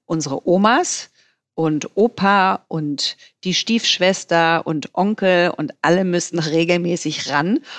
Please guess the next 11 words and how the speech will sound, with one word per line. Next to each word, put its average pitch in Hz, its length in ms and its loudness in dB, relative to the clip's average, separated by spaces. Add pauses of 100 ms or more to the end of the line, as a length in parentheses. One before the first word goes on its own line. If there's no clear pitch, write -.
(160)
Und 170 160 -4
trotzdem 190 580 2
haben 180 120 2
wir 160 100 2
manchmal 160 440 -2
Situationen, 165 960 -2
dass 147 200 -8
wir 139 80 -2
keinen 170 420 -2
haben, 202 400 -4 (200)
der 151 160 0